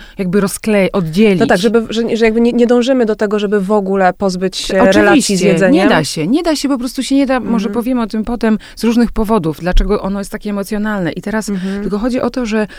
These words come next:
Speaker 1: ten mechanizm przyjemności ewolucja ukształtowała po to, żebyśmy my chętniej sięgali po jedzenie, no bo wiadomo, że musieliśmy poszukiwać, musieliśmy, nie wiem, polować, musieliśmy robić różne za-,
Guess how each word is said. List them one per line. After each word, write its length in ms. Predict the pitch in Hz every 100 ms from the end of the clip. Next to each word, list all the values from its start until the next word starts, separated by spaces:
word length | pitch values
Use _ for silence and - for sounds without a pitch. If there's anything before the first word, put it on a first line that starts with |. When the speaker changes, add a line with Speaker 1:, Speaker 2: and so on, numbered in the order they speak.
| - - -
Speaker 1:
ten 140 | - 214
mechanizm 640 | 202 202 285 294 214 196
przyjemności 600 | - 208 202 220 247 233
ewolucja 380 | 196 202 220 240
ukształtowała 580 | - 208 196 196 226 220
po 120 | 202
to, 140 | 247
żebyśmy 400 | 202 190 202 214
my 120 | 208
chętniej 360 | 233 220 220 220
sięgali 440 | - 202 208 202
po 120 | - 180
jedzenie, 420 | 175 160 170 220
no 100 | 220
bo 180 | 208 214 - -
wiadomo, 300 | 202 214 233
że 100 | 208
musieliśmy 440 | 220 - 220 220 208
poszukiwać, 600 | 220 - 214 233 196 180
musieliśmy, 460 | 170 - 190 214 202
nie 100 | 196
wiem, 120 | 165
polować, 420 | 165 202 233 175
musieliśmy 340 | 180 - 196 208
robić 260 | 226 240
różne 380 | 202 208 233 208
za-, 140 | 180